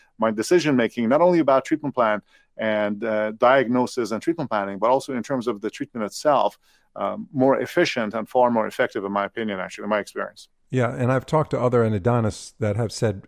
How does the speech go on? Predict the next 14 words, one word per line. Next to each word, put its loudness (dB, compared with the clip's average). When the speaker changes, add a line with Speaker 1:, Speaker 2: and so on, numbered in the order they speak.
Speaker 2:
very 2
similar 0
things, 2
Doctor -4
Nasseh, -4
is -6
that -2
they -2
almost 2
feel 2
like 2
they're 0
cheating 0
now -4